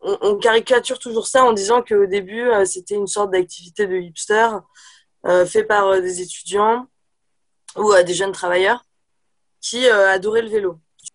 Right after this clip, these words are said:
Euh, après, il y a eu, euh, donc c'était très étudiant. Après, il y a eu les étudiants étrangers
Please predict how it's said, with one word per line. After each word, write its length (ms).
Euh, 280
après, 380
il 60
y 40
a 60
eu, 200
euh, 400
donc 160
c'était 540
très 240
étudiant. 640
Après, 240
il 80
y 20
a 40
eu 40
les 180
étudiants 400
étrangers 560